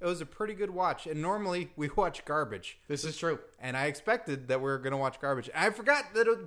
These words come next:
Speaker 1: Punk was in it to tell Steve.
Speaker 2: Expectations blown.
Speaker 1: Blown. Uh, so, yeah, pretty good stuff. Uh, uh, so, go to Pro Wrestling Loot. Use that promo code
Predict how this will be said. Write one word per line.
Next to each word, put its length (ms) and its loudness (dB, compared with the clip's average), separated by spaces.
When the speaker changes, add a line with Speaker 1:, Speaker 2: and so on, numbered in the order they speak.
Speaker 1:
Punk 240 2
was 140 0
in 120 0
it 180 -2
to 80 -10
tell 260 -2
Steve. 480 -12
Speaker 2:
Expectations 840 -4
blown. 600 -6
Speaker 1:
Blown. 480 0
Uh, 360 -4
so, 160 -6
yeah, 280 0
pretty 160 -4
good 200 -2
stuff. 380 -2
Uh, 40 -20
uh, 880 -4
so, 560 2
go 500 8
to 140 0
Pro 220 2
Wrestling 420 -2
Loot. 280 -6
Use 300 -2
that 240 0
promo 280 0
code 300 -2